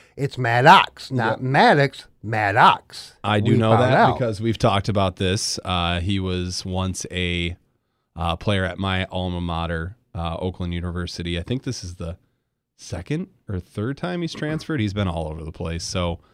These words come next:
Speaker 2: yeah, that is a name to keep an eye on. Um, their first four games are gonna be on the road. Uh, they come home for the first time, Georgia Southern,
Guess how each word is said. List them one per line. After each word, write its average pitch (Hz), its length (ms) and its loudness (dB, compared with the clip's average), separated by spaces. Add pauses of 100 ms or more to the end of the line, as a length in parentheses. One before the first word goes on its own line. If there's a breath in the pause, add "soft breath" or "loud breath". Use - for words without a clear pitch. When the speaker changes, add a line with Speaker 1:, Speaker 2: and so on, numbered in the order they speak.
(200)
Speaker 2:
yeah, 101 160 2
that 117 180 6
is 120 140 4
a 120 40 6
name 110 220 4
to 101 60 0
keep 104 200 0
an 98 80 -2
eye 92 240 0
on. 92 380 -2
Um, 87 540 -4
their 107 160 -2
first 131 500 -4 (140)
four 110 280 -2
games 98 480 -4
are 101 60 -4
gonna 95 160 -6
be 95 80 -4
on 92 140 -4
the 87 80 -6
road. 95 480 -4 (480)
Uh, 90 220 -2
they 95 100 -2
come 101 180 -2
home 98 240 -2
for 98 120 -8
the 95 60 -6
first 98 300 -6
time, 90 300 -4
Georgia 110 520 0
Southern, 92 840 -2